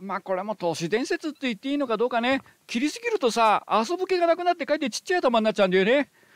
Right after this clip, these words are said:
らこれちょっと切りすぎ注意だよね。<laughs>「短く切った方がボリューム出んでしょ」なんてね、お客様に言われてね、まともに受けてね、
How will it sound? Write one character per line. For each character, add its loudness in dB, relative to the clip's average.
ら 2
こ 6
れ 6
ち -8
ょ -4
っ -4
と -2
切 -2
り 4
す -4
ぎ 2
注 0
意 4
だ 6
よ 2
ね。 2
<laughs> -2
「短 0
く -6
切 0
っ -2
た 2
方 4
が 4
ボ 2
リ 0
ュ 0
ー -2
ム -8
出 0
ん 0
で -2
し -4
ょ」 0
な 2
ん 0
て 0
ね、 0
お 2
客 0
様 2
に 0
言 0
わ 4
れ -2
て -2
ね、 2
ま 2
と -4
も -2
に -2
受 0
け -2
て -2
ね、 0